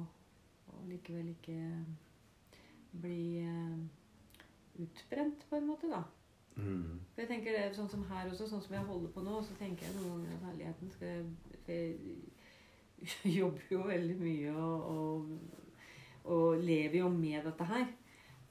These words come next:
Speaker 1: Men så tenker jeg at det, jeg vet at det, det er fullt mulig. Det er jo bare innstillingen min som egentlig gjør, eh,
Speaker 2: Ja, jeg jobber veldig mye med det der, med at man kan korrigere tankene sine.
Speaker 1: Mm.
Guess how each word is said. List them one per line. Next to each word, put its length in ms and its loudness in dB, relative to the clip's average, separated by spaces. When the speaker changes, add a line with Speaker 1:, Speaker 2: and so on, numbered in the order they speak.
Speaker 1:
Men 160 -6
så 80 -4
tenker 260 -6
jeg 80 -8
at 160 -10
det, 720 -4
jeg 100 -4
vet 220 -2
at 160 -10
det, 160 -6
det 100 -8
er 240 -4
fullt 300 -6
mulig. 320 -4
Det 80 -6
er 100 -4
jo 80 -4
bare 240 -4
innstillingen 680 -4
min 140 -6
som 140 -12
egentlig 460 -6
gjør, 400 -6
eh, 480 2
Speaker 2:
Ja, 100 10
jeg 220 12
jobber 260 10
veldig 200 8
mye 180 8
med 180 6
det 80 6
der, 160 2
med 160 4
at 200 0
man 160 4
kan 200 2
korrigere 640 6
tankene 500 0
sine. 280 -2
Speaker 1:
Mm. 240 -4